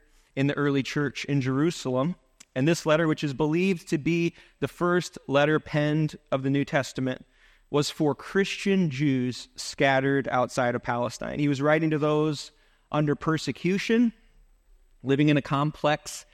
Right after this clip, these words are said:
and contrary culture, in order to instruct them on how they could live out what they believed in their everyday life. A life filled with, as we've already learned up to this point, trials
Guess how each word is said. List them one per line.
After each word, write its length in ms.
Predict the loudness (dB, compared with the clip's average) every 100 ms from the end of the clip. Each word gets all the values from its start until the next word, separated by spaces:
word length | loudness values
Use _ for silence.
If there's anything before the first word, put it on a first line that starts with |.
| -20 -8
and 160 | -6
contrary 720 | -4 0 0 0 0 0 0 -2
culture, 680 | -2 -4 -4 -4 -4 -6 -12 _ _ _ _
in 80 | 0
order 220 | 2 2
to 80 | 2
instruct 480 | 0 0 2 0 0
them 340 | -2 0 -4 -8 _ _ _ _ _ _ _
on 80 | -4
how 280 | 0 2 4
they 100 | 2
could 180 | 0 0
live 240 | 0 2
out 180 | 2 0
what 140 | -2
they 100 | -2
believed 520 | -2 0 2 2 0 -4
in 160 | -4
their 120 | -2
everyday 400 | 0 0 0 0
life. 380 | -2 -2 -4 -10 _ _ _ _ _ _
A 80 | 0
life 240 | 2 2
filled 420 | -2 -4 0 2 0
with, 180 | -2
as 160 | -2 -2
we've 240 | 0 0 0
already 280 | 0 0 0
learned 260 | 0 0 -2
up 80 |
to 80 | -2
this 140 | -6 -4
point, 340 | -2 -2 -4 _ _ _ _ _ _
trials 840 | 0 2 4 4 2 -2 -4 -14